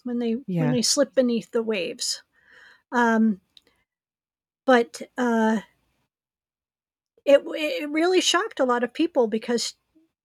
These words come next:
Speaker 1: she always seemed so happy and, uh,
Speaker 2: Vibrant.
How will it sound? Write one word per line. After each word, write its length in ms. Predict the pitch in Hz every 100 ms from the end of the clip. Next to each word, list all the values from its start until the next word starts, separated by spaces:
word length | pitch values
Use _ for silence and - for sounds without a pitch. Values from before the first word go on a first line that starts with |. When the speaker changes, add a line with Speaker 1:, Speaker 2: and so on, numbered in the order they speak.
| _ _ -
Speaker 1:
she 340 | - 285 262
always 480 | 262 262 277 247 - -
seemed 400 | 262 254 254 -
so 460 | - 240 233 240 - _ _ _ _ _ _ -
happy 540 | 285 339 294 214 208 _ _ _ 302 294 269
and, 220 | 233 233
uh, 80 | 208
Speaker 2:
Vibrant. 540 | 247 208 185 165